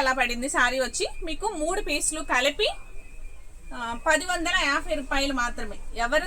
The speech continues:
తీసుకున్నా కూడా మూడు శారీస్ తీసుకోవాల్సి ఉంటుంది. చాలా అంటే చాలా బడ్జెట్ ఫ్రెండ్లీలో వచ్చినాయి శారీస్ అనమాట. క్లా-,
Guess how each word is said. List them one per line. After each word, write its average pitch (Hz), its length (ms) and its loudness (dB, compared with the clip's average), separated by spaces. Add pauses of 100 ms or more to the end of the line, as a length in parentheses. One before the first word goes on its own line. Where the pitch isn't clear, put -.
తీసుకున్నా 311 440 -2 (100)
కూడా 294 160 4 (120)
మూడు 349 300 2
శారీస్ 277 380 2
తీసుకోవాల్సి 277 560 2
ఉంటుంది. 254 280 -2 (140)
చాలా 262 380 4
అంటే 294 140 0 (120)
చాలా 262 260 0
బడ్జెట్ 247 340 -2
ఫ్రెండ్లీలో 247 440 -2
వచ్చినాయి 240 300 -6
శారీస్ 233 420 0
అనమాట. 240 280 -2 (1200)
క్లా-, 311 280 0